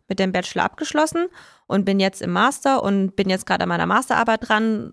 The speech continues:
und das schon seit einer ganz langen <laughs> Zeit. Ich will gar nicht sagen, wie lange. Und, ähm, ja, bin einfach in den letzten Zügen meiner Masterarbeit und ich hoffe einfach, dass ich in den nächsten Wochen das Ding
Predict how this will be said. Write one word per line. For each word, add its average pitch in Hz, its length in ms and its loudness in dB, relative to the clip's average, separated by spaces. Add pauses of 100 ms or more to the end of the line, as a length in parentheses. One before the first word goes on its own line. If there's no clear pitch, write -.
und 196 400 -2
das 208 200 0
schon 190 300 0
seit 170 420 2 (180)
einer 175 160 2
ganz - 420 2
langen 220 380 4
<laughs> - 20 -8
Zeit. 262 480 4 (920)
Ich - 100 -4
will 240 120 4
gar 214 180 4
nicht 240 160 -2
sagen, 247 280 4
wie 285 140 4
lange. - 240 2 (840)
Und, 240 540 4
ähm, 214 420 2
ja, 190 340 2
bin 214 140 2
einfach 214 280 2
in 202 80 2
den 190 100 0
letzten 208 300 -2
Zügen 208 180 0
meiner 180 240 2
Masterarbeit 185 680 2
und 175 80 -4
ich - 140 -6
hoffe 185 220 0
einfach, 165 260 0
dass 165 160 0
ich 170 120 -8
in 156 80 -6
den 156 120 -2
nächsten 160 320 -4
Wochen 165 280 -2
das 160 140 -4
Ding 160 240 0